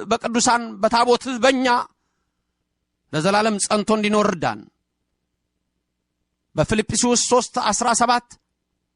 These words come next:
ቁጥር አስራ ስድስት ጀምሮ ሐዋርያው የመስቀል ጠላቶች ሆነው የሚመላለሱ አለ እንዳለ፣ አሉ እንዳለ፣ ዛሬም ድረስ ይህንን ኃይላችንን፣ ይህንን ድላችንን፣ ይህን በረከታችንን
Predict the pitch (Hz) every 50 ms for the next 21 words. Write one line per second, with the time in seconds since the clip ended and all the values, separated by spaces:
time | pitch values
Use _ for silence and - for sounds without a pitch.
0 | _ _ _ _ _ _ _ _ _ _ _ _ - - - 214 208 - 226 233
1 | 226 190 226 214 226 220 - - 226 233 233 240 254 254 226 220 233 233 233 240
2 | 240 240 254 269 - _ _ _ _ _ _ _ _ _ _ _ _ _ _ _
3 | _ _ _ _ - 247 254 247 220 - - 262 247 - - 247 247 247 233 -
4 | 247 226 - - 247 254 254 254 254 247 247 254 240 247 240 254 262 254 - 277
5 | 262 262 285 285 269 254 226 214 196 190 185 196 247 294 - _ _ _ _ _
6 | _ _ _ _ _ _ _ _ _ _ _ _ _ _ _ 202 208 277 302 294
7 | 277 208 180 170 165 170 180 202 240 277 - - _ _ _ _ _ _ _ _
8 | _ _ _ _ _ _ _ _ _ _ _ _ _ _ _ _ _ _ _ _
9 | - 160 175 196 240 269 277 269 254 254 269 277 - - - - - 233 240 262
10 | 269 269 269 277 - - 214 247 254 262 254 240 - - 285 277 294 285 277 269
11 | - 285 269 277 277 285 277 269 247 262 269 254 247 - - 277 285 294 285 277
12 | 277 294 294 277 262 208 - 214 185 175 180 - - 269 269 302 320